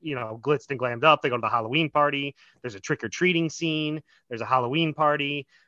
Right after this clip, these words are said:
Um, you know, the haunted house has that real aesthetic to it. Like, you can tell Halloween's going on. I do think this movie sort of lacks some of that, uh, because, yeah, it's taking place during Halloween, but I don't think we see as many Halloween motifs in it. And, and the fall,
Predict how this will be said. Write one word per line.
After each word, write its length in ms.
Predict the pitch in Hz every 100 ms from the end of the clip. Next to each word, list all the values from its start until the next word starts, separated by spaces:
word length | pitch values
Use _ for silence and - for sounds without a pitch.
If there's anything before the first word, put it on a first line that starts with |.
| _
Um, 300 | 123 110 127
you 60 | 127
know, 80 |
the 100 | 120
haunted 320 | 127 156 151 131
house 260 | 143 139
has 160 | 147 127
that 180 | 120 123
real 280 | 139 131 127
aesthetic 460 | 107 - 151 151
to 120 | -
it. 80 | 160
Like, 140 | 151 156
you 80 |
can 120 | 175 156
tell 260 | - 214
Halloween's 480 | 175 165 151 147 135
going 240 | 127 123 120
on. 280 | 139 123 - _ _ _ _ _ _ -
I 120 | - 208
do 140 | 294
think 160 | 370 381
this 160 | 294
movie 220 | 208 226
sort 200 | 190 208
of 120 | 202 120
lacks 380 | 135 165 -
some 160 | - 151
of 100 | 95
that, 240 | 92 82 - -
uh, 200 | 160 151
because, 280 | 147 165 156
yeah, 200 | 190 226
it's 100 | 131 -
taking 200 | 196 175
place 240 | 185 226
during 220 | - 165 139
Halloween, 520 | 139 127 127 127 127
but 240 | 123 123 123 _ _ _ _ _ -
I 80 | 269
don't 120 | 339
think 140 | 320
we 80 | 226
see 280 | 175 220 143
as 280 | 143 156 143
many 440 | 151 143 135 113
Halloween 520 | 101 147 127 123 123
motifs 560 | 113 92 - 156 131 -
in 100 | 92
it. 120 | 90
And, 180 | 110 120
and 180 | 156 143
the 80 |
fall, 640 | 139 - 190 196 190 180 -